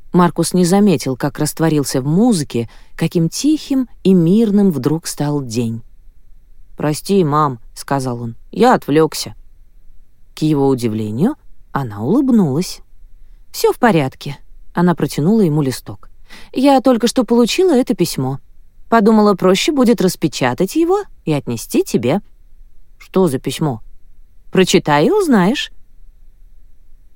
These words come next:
Уважаемая миссис Геллер, меня зовут Эл Дельфиниум,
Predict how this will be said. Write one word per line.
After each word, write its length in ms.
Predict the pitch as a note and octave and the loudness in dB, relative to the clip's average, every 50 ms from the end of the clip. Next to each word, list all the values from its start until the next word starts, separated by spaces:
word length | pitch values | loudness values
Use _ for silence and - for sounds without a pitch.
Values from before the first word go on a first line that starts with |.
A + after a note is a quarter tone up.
| - - - - - - - - - - | -20 -20 -20 -20 -20 -20 -20 -20 -14 -2
Уважаемая 1040 | - - A3+ G3+ F3 F#3+ F3+ C#3+ B2 D3 E3+ G3 C#4 E4 E4 E4 E4 D#4+ D#4 D#4 D4+ | 2 2 4 4 4 4 2 2 2 2 4 4 4 2 0 0 0 0 0 2 2
миссис 640 | C4+ G3 D3+ F3+ A#3 A#3 - - A3+ A3+ G#3+ F#3+ E3 | 2 2 4 2 2 0 -2 -2 -2 0 0 0 -2
Геллер, 580 | D3 C#3 F#3+ G3 D#3+ A#2+ G#2 G#2+ G2 - - - - - - - - - - - - - | 0 2 4 4 4 2 -2 -6 -8 -12 -14 -20 -20 -20 -20 -20 -20 -20 -20 -20 -8 -2
меня 400 | - E3 G3+ G#3+ G#3+ G#3 G3+ F#3+ | 2 4 6 6 6 6 4 4
зовут 540 | D3+ C#3 D#3+ D3 B2 D#3 A#3+ E4+ - - - - - - - - - - | 4 2 0 2 2 0 0 0 -2 -6 -12 -20 -20 -20 -20 -20 -10 -2
Эл 420 | - F#3 G3+ A3+ C#4 D#4+ F4 F4+ - - - - - - - | 0 2 2 4 4 2 0 0 -2 -8 -16 -20 -20 -8 -6
Дельфиниум, 960 | D#3+ D#3 D#3+ D4 E4+ E4+ - - - D#3+ C#3+ C#3 C#3 C#3+ C#3+ C#3+ C#3+ D3+ D3+ | -4 0 2 2 0 0 -2 -2 0 0 0 0 0 0 0 0 -2 -4 -6